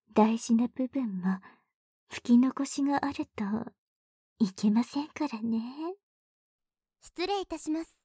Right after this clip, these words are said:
Speaker 2: どうぞお客様、こちらでお顔をお拭きくださいませ。ありがとうございます。<laughs> そのご様子です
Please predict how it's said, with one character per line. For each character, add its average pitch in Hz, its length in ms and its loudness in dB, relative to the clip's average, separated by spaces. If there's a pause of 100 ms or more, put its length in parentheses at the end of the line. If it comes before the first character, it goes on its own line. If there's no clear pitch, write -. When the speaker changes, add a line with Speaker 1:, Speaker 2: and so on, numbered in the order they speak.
(880)
Speaker 2:
ど 233 160 -4
う 269 60 -10
ぞ 208 140 -12
お 190 40 -16
客 - 240 -16
様、 262 380 -8 (480)
こ 202 100 -4
ち - 160 -12
ら 254 140 -10
で 269 180 -8
お 208 80 -8
顔 269 400 -6
を - 20 -4
お 254 60 -8
拭 - 80 -20
き 302 140 -8
く 339 80 -8
だ 339 100 -4
さ 370 140 -6
い 359 60 -2
ま 392 120 -2
せ。 - 240 -8 (1200)
あ 247 120 -2
り 294 100 -4
が 320 100 -2
と 285 160 -8
う 254 40 -10
ご 233 100 -8
ざ 269 140 -6
い 294 80 -2
ま 330 160 -4
す。 - 160 -20 (1120)
<laughs> 381 480 -12 (960)
そ 220 140 -8
の 233 120 -8
ご 233 140 -12
様 247 220 -12
子 262 160 -14
で 262 160 -12
す - 120 -20